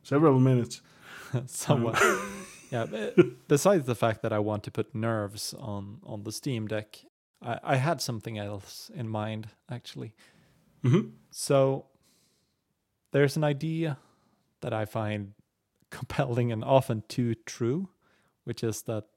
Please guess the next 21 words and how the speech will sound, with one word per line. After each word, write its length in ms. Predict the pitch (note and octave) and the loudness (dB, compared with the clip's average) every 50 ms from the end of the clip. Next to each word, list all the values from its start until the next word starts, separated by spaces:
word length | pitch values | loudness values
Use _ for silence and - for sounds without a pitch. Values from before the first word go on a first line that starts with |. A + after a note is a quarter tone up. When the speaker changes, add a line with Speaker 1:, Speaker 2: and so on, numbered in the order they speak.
| _ - | _ -8
Speaker 2:
the 220 | - A2 G#2+ G#2 G#2+ | -6 -4 -4 -4 -4
last 640 | A#2 A2+ A#2+ B2 B2+ B2 - - - - - _ - | -2 0 0 0 0 0 -2 -6 -12 -16 -18 _ -10
ten 300 | - C3 A#2+ B2+ C3+ C3+ | -4 -4 -2 -2 -2 -4
percent 800 | - - C#3 A#2 - - A#2+ A#2 C#3 D#3 C#3+ _ _ - - - _ _ _ _ _ _ _ _ _ _ _ _ _ _ _ - | -2 -4 -4 -4 -4 -6 -6 -4 -4 -6 -8 _ _ -20 -20 -20 _ _ _ _ _ _ _ _ _ _ _ _ _ _ _ -4
of 140 | A#2 G#2 - | -4 -4 -2
anything 640 | - C3+ A#2 B2 C3+ - - C#3+ B2+ B2+ D3+ D#3 D#3 _ _ _ | -2 2 2 2 2 2 2 2 2 0 -2 -6 -12 _ _ _
you 300 | B3 F#3 C3 A#2 A#2 A2+ | -12 -6 -2 0 2 4
want 220 | B2 B2+ A#2 - | 4 4 2 2
to 80 | - - | 0 2
do, 260 | C3 B2 B2+ C#3+ C#3+ | 4 4 6 4 2
but 160 | A#2+ A#2 A2 | 0 -2 -2
especially 500 | G#2+ - - - A#2+ - - - C3+ C3 | -2 -2 0 0 0 0 0 -2 -2 -2
in 60 | C3 | 0
software 360 | - - C3+ - - C#3 C3 | 2 0 0 0 -2 -4 -2
development, 540 | B2+ C3 A#2+ B2 A#2+ B2 B2+ C#3+ D3 C#3+ _ _ _ _ _ _ _ _ _ _ _ - | 0 2 2 2 0 0 -2 -4 -6 -6 _ _ _ _ _ _ _ _ _ _ _ -2
takes 200 | - B2 - - | -2 -2 0 2
ninety 360 | C3 B2+ B2 A#2 A2 - A#2 | 2 4 4 2 0 -2 -6
percent 420 | - - G#2 - - A2+ A2 - | -6 -6 -6 -4 -4 -4 -4 -4
of 80 | A2+ G#2+ | -6 -6
the 100 | - G#2+ | -6 -8
time. 500 | - - B2 A2+ G#2+ G#2 G#2 G2+ G2+ | -6 -2 0 0 0 0 -2 -4 -8